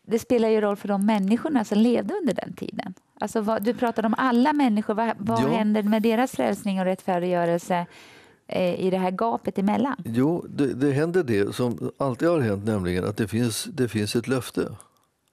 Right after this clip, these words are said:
Speaker 2: Och det finns ett ord att tro på. Och de som tror på det, det som Gud har lovat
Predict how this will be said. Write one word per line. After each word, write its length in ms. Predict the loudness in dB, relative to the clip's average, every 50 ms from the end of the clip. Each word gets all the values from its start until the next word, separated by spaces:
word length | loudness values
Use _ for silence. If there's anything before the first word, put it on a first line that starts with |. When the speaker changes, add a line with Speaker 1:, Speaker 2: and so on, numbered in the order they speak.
| _ _ _ _ _ _ _ _ _ _ _ _ _ _ _ _ _ -2
Speaker 2:
Och 140 | -2 0
det 120 | 0 0 -2
finns 240 | 0 -2 -2 -2 -2
ett 120 | 0 0
ord 280 | 2 2 0 0 -4 -6
att 80 | -4
tro 200 | 0 0 0 0
på. 280 | -2 -8 -12 -12 -12 -16 _ _ _ _ _ _ _ _ _ _ _ _ _ _ _ _ _ _ _ _ _ _ _ _ _
Och 140 | -2 0 0
de 180 | 2 0 0 -2
som 120 | -4 -4
tror 240 | 0 0 0 0 0
på 200 | 0 -2 -2 -2
det, 140 | -2 -4 -8 -12 _ _ _ _ _ _ _ _ _ _ _ _ _ _ _ _ _ _ _ _ _ _ _ _ -16 -14 -8
det 180 | -4 -2 -2 0
som 160 | 0 -2 -2
Gud 180 | 0 0 2 2
har 80 | 2
lovat 480 | 2 0 0 -2 -2 -6 -6 -8 -12